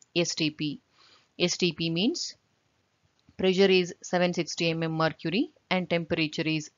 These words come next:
zero degree Celsius, nothing but two seventy-three Kelvin. We need to find out the volume of the same amount of gas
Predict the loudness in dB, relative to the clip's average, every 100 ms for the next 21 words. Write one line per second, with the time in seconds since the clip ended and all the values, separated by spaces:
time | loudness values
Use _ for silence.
0 | -4 0 2 2 -2 -4 -4 -6 -4 -4
1 | -6 -10 _ 0 0 -2 2 2 2 -6
2 | _ -2 0 0 0 -2 -4 -6 -2 -4
3 | -2 -4 -6 _ -20 -20 -20 _ 2 4
4 | 4 2 0 2 2 0 0 0 0 2
5 | 2 2 0 -2 -2 -2 0 -4 -4 -6
6 | -2 -2 -2 0 0 0 -2 -2 -2 0
7 | 2 0